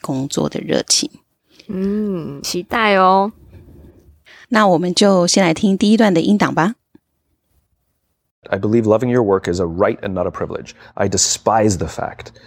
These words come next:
Speaker 3: that so few people get to say, "I love my job," as if they've won some lottery. It is a God-given right that we should love where we work, that we should demand that our leaders provide an environment in which we want to come, where we want to care about each other, where we feel safe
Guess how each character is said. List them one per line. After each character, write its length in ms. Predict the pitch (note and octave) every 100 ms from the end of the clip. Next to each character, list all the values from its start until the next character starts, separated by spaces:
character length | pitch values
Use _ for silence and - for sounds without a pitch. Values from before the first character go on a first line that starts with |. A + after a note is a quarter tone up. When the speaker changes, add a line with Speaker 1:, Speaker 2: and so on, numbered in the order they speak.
| - -
Speaker 3:
that 120 | G2
so 260 | - A#2+ B2+
few 200 | A#2+ A2
people 340 | - G#2+ F2
get 200 | G2+ F#2+
to 80 | G2+
say, 480 | - F#2 E2 E2 - -
"I 160 | F#2+
love 260 | F#2 F2+ F2
my 180 | F2+ F2
job," 340 | F2 E2 D#2
as 100 | F#2
if 80 | A2
they've 160 | G2
won 200 | G2 G#2
some 180 | G2 F#2+
lottery. 480 | F2+ F#2+ E2+ - - _ - - _
It 100 | G#2
is 100 | G2
a 80 | F2+
God-given 720 | F2 A2 C#3 C3 A2 F2+ F2+
right 400 | G2+ A2+ - - _ _ _
that 120 | -
we 80 | A2
should 180 | - F#2+
love 400 | F#2 G#2+ A2 G#2
where 180 | F#2+ F2+
we 120 | F2+
work, 440 | A#2 C#3 _ - _ _ -
that 100 | -
we 80 |
should 140 | - G#2
demand 720 | G2 G2+ B2+ E3 D2 - - _ _ -
that 100 | G#2
our 140 | G2
leaders 300 | G#2+ B2+ G2
provide 580 | - G2 F#2+ A#2 D#3 A#2
an 80 | G2
environment 480 | E2+ G2 C3 G2+
in 80 | F#2+
which 160 | G#2 -
we 80 | A2
want 340 | G2 D3 F3
to 100 | A2+
come, 280 | - F2 F#2
where 120 | A2
we 120 | A#2
want 340 | A2 C#3 G#3 E3
to 80 |
care 200 | A#2 G#2
about 240 | F#2 F#2 F#2+
each 180 | - G#2+
other, 160 | - - -
where 160 | B2+ B2+
we 140 | C#3
feel 200 | - D3+
safe 500 | - - A#3 A3 -